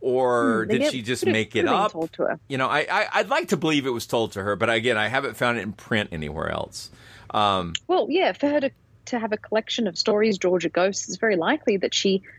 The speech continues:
Speaker 2: was sourcing stories from locals and old timers, and that
Speaker 1: Mm.
Speaker 2: someone told her that, and she just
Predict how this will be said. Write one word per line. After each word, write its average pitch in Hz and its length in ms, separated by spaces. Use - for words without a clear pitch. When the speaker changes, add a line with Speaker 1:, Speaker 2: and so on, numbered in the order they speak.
Speaker 2:
was - 400
sourcing 196 480
stories 190 380
from 180 260
locals 196 520
and 170 260
old 202 280
timers, 214 680
and 165 320
that - 80
Speaker 1:
Mm. 233 40
Speaker 2:
someone 214 240
told 247 280
her 220 100
that, 180 200
and 185 120
she - 160
just 180 320